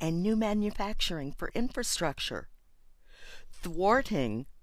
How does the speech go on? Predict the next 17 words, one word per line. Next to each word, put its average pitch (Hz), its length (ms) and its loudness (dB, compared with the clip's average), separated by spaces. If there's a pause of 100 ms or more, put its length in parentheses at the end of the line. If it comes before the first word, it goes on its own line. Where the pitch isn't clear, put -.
(140)
cannabis 208 500 -2
manufacturing 165 880 -4
is 190 80 0
shooting - 480 2
their 185 160 2
own 165 180 2
toes 226 480 0
off. 120 340 -2 (680)
There 254 280 4
aren't 277 460 2
any 170 360 2
alternative 180 720 0
ideas 160 600 0
to - 100 -4
grow 190 500 2
our 139 260 0
economy. 185 720 -4